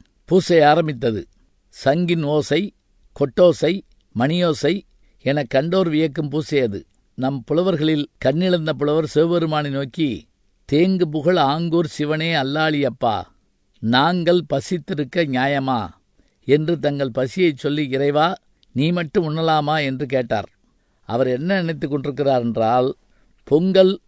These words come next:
இறைவனுக்கு படைக்கப்பட்டு கொண்டிருக்கிறது என்று நினைத்து கொண்டிருக்கிறார். ஏனென்றால் அவருக்கு பார்வை இல்லை அல்லவா? இதை அவர் பாட்டிலேயே கேட்டார். அப்போது அவரோடு இருந்த பார்வையுள்ள புலவர், "சிவனுக்கு கிடைத்திருப்பதே பொங்கல் இல்லை,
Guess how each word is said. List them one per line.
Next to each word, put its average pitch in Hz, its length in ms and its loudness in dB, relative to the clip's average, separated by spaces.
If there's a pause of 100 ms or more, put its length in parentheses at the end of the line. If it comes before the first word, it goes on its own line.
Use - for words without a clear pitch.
இறைவனுக்கு 165 760 0 (560)
படைக்கப்பட்டு 156 500 0
கொண்டிருக்கிறது 131 800 -4
என்று 143 240 -4
நினைத்து 147 260 -6
கொண்டிருக்கிறார். 113 640 -6
ஏனென்றால் 143 500 0
அவருக்கு 131 260 -4
பார்வை 160 360 0
இல்லை 143 220 -2
அல்லவா? 147 500 -2 (480)
இதை 143 200 0
அவர் 147 240 2
பாட்டிலேயே 165 600 2
கேட்டார். 123 480 -2 (460)
அப்போது 147 500 4
அவரோடு 165 460 4
இருந்த 165 220 0
பார்வையுள்ள 147 580 2
புலவர், 135 480 0 (560)
"சிவனுக்கு 170 720 -2
கிடைத்திருப்பதே 156 720 0
பொங்கல் 151 400 -2
இல்லை, 135 360 0